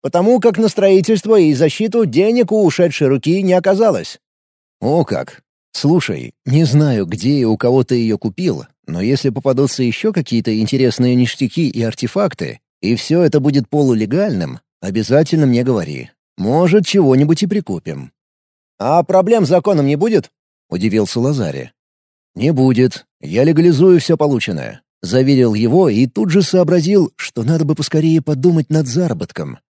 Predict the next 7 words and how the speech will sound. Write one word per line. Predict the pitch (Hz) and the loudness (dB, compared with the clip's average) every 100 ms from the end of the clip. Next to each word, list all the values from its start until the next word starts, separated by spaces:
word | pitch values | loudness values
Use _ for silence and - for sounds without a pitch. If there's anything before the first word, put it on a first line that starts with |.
| _ _ - | _ _ -10
Запасы | 95 139 214 208 190 | -4 -2 -2 0 0
пока | 175 - | -2 -4
есть, | 123 78 58 - _ _ - | -4 -6 -10 -14 _ _ -4
но | 113 147 | 0 0
тают | 143 170 165 - | 0 0 0 -2
катастрофически | 160 175 - 170 185 175 160 175 | -2 -2 -2 -4 -2 -4 -4 -4
быстро. | 151 185 - 82 | -2 -2 -4 -10